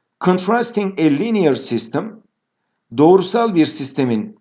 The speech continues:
tersine, contrasting tersine, with a non-linear, e, one can help to better understand this. Tekrar alalım bunu.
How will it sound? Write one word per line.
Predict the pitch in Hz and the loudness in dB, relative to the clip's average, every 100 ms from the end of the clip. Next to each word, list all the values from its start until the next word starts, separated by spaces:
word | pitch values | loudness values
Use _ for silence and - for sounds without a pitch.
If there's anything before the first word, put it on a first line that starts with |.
| _ _ | _ _
tersine, | 127 131 131 127 113 113 | 2 2 2 -2 -4 -6
contrasting | - 98 107 98 104 98 | -12 -8 -6 -6 -10 -10
tersine, | 104 104 - 107 147 - _ _ _ _ - | -6 -6 -6 -8 -10 -16 _ _ _ _ -2
with | 151 - - | 0 0 -2
a | 190 | -2
non-linear, | 165 147 226 269 196 - 147 127 147 214 240 202 151 117 104 - _ _ _ | 0 0 -2 -4 -6 -6 -6 0 0 0 0 2 2 0 -4 -14 _ _ _
e, | 120 113 117 113 107 | -2 0 -2 -6 0
one | 190 240 | 0 0
can | 165 139 | -2 -2
help | 123 156 202 - | -2 -4 -4 -4
to | 135 117 | -6 -2
better | 185 135 - | -2 -2 -4
understand | 139 135 113 - 151 165 107 | -4 -4 -4 -6 -8 -10 -6
this. | 113 165 - - _ _ _ _ _ _ - | -2 -2 -2 -10 _ _ _ _ _ _ -6
Tekrar | 220 160 139 | -4 2 4
alalım | 120 113 110 | 4 2 -2
bunu. | 147 - | -6 -8